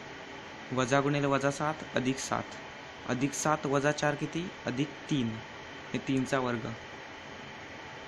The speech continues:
वर्गमुळात एक्क्याऐंशी अधिक तीनचा वर्ग नऊ,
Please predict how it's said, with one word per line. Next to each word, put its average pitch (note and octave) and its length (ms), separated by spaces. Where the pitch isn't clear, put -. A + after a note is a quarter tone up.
वर्गमुळात C3+ 600
एक्क्याऐंशी D3 560
अधिक C3 260
तीनचा C3 280
वर्ग C#3 160
नऊ, B2 240